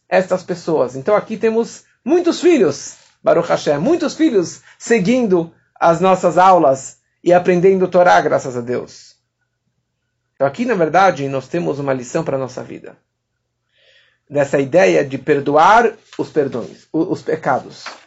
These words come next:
de você ser perdoado. No momento que você difunde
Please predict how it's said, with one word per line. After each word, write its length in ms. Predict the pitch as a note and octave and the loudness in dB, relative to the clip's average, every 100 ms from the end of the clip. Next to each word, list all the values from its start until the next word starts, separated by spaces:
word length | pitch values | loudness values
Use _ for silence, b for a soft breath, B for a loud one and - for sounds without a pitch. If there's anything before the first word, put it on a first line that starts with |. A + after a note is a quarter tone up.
| b - | b -4
de 60 | |
você 260 | D#3 D#3 F#3+ | -2 0 0
ser 260 | - B3+ B3+ | 2 2 2
perdoado. 580 | A3+ G#3+ G3 F3 C#3+ - _ _ _ _ _ F#3 | 0 2 0 0 -6 -20 _ _ _ _ _ 0
No 140 | G#3+ | 4
momento 440 | G#3+ A#3 F4 E4 | 4 4 2 0
que 80 | C4+ | 0
você 320 | B3+ A#3+ C4+ A#3 | 0 0 0 0
difunde 920 | A3 - - E4 F#4+ E4+ G3 C#3 | -2 -6 -2 2 2 2 0 -4